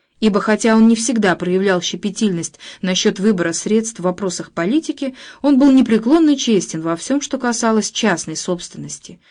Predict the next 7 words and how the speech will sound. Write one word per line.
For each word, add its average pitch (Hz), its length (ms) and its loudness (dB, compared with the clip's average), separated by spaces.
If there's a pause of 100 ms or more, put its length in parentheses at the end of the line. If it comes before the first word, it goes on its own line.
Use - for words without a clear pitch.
(120)
своеобразное 196 760 2
нравственное 185 580 0
противоречие, 185 840 -4 (300)
подчас 185 400 0
встречающееся 180 880 -2
у - 20 2
людей, 175 440 0